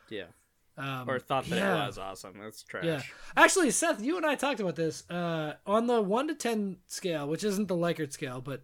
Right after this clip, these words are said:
Speaker 2: let's, let, uh,
Speaker 1: Yeah. Mm-hmm.
Speaker 2: they all have problems. Uh, the one is a certain thing, and
Speaker 1: Yeah.
Speaker 2: then the three point two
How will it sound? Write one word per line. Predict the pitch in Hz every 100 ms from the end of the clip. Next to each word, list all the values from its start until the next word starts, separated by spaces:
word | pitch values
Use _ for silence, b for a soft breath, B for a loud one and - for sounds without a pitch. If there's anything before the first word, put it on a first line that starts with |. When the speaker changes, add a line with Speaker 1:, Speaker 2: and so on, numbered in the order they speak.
| _
Speaker 2:
let's, | 160 147 139 -
let, | 135 160 143 _
uh, | 156 - - 147
Speaker 1:
Yeah. | 151 143 - -
Mm-hmm. | 135 156
Speaker 2:
they | 202
all | 254
have | 208 180
problems. | 160 139 135 - B B B B -
Uh, | 190 185 180 - _ _ _ _
the | 175 202
one | 202 170 220 262 349 381 330 B B B B
is | 196 196 160 -
a | 165
certain | - 208 147
thing, | 139 143 123 120 110 _
and | 180
Speaker 1:
Yeah. | 175
Speaker 2:
then | 185 185 165
the | 156
three | - - 196 262
point | - 254 226 175
two | - 208 151 120 117